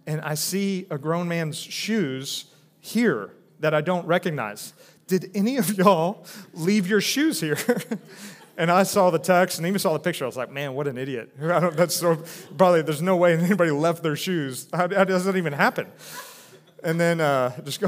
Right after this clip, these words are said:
on about my business. And then, um, Ginger comes in, and she was like, "Hey." I was like, "Hey."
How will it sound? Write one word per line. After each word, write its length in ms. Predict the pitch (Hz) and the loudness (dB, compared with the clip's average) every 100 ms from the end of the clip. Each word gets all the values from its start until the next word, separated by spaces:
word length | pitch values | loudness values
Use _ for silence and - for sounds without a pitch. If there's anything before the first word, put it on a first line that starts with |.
| 165 | 4
on 140 | 165 151 | 4 2
about 240 | 156 165 | 2 0
my 80 | 151 | 0
business. 560 | 156 214 180 185 - - - - - _ | 0 0 -2 -4 -8 -14 -20 -20 -20 _
And 220 | 170 160 160 | -4 -2 2
then, 240 | 165 160 | 2 0
um, 260 | 160 151 135 | 0 0 0
Ginger 300 | 160 165 156 | -4 -4 -4
comes 280 | 175 147 | -4 -2
in, 220 | 151 156 214 - _ _ _ | -2 -2 -6 -12 _ _ _
and 100 | - | -14
she 80 | - | -10
was 100 | 165 | -8
like, 120 | 175 | -8
"Hey." 380 | - 285 180 107 | -4 -4 -4 -8
I 720 | _ _ _ _ - _ _ | _ _ _ _ -20 _ _
was 100 | 147 | -12
like, 120 | 160 | -4
"Hey." 200 | 180 208 | -2 -2